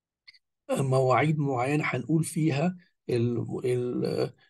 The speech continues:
القو-، القرارات ال-، الهامة. الحاجة التانية explain decisions and behavior that may appear inconsistent or secretive.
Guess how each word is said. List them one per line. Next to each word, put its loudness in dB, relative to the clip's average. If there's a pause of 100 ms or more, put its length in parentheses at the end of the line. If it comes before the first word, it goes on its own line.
(120)
القو-، 0
القرارات 0
ال-، 0
الهامة. 2 (400)
الحاجة 4
التانية 4
explain 2
decisions 0
and -4
behavior 2
that -2
may 0
appear 4 (480)
inconsistent 2
or 4
secretive. 4